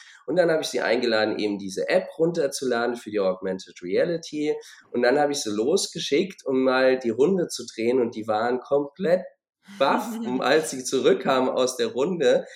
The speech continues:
Speaker 1: ähm, und, äh, die, diese, diese Leinwandkunstwerke, äh, dann im digitalen Raum erlebt haben, äh, sind wir dann über die Skulpturen und über diese vielen Brücken, die du schlägst, über diese vielen, vielen verschiedenen Medien,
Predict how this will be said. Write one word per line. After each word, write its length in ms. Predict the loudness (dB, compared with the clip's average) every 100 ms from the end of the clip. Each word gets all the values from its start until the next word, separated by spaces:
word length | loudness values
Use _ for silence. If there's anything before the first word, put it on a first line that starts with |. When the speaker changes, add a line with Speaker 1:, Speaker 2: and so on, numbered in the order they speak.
| -20 -18 2
Speaker 1:
ähm, 400 | 6 6 4 4
und, 260 | 4 4 2
äh, 240 | 2 0
die, 160 | -6 -12
diese, 520 | -10 -4 2 4 4
diese 280 | 0 -4 2
Leinwandkunstwerke, 1700 | 4 4 4 4 0 -2 -2 -2 -2 -2 -2 0 0 2 2 4 2
äh, 280 | 0 2 2 0
dann 320 | 0 2 0 -2
im 140 | -8
digitalen 560 | -8 -12 -8 -2 -2 0
Raum 300 | 0 0 0
erlebt 480 | 2 2 2 -2 -6
haben, 320 | -2 0 -2 -4 -18 -20 -20 _
äh, 160 | 2 2
sind 180 | 4
wir 100 | 4
dann 180 | 4 2
über 200 | -2 -4
die 140 | -4 -6
Skulpturen 840 | -4 -4 -6 -2 4 6 6 4
und 260 | 2 -4 -6
über 220 | -2 -2
diese 540 | -2 -2 2 4 4 0
vielen 440 | -2 4 4 4
Brücken, 360 | 4 2 2 -2
die 140 | -2
du 100 | -6
schlägst, 540 | -6 0 0 0 -6
über 160 | 0 0
diese 320 | 0 -6 -8
vielen, 420 | -10 -6 -2 -2 -2
vielen 300 | -8 -4 -4
verschiedenen 560 | -4 -8 -8 -2 0 0
Medien, 480 | 0 -2 0 -2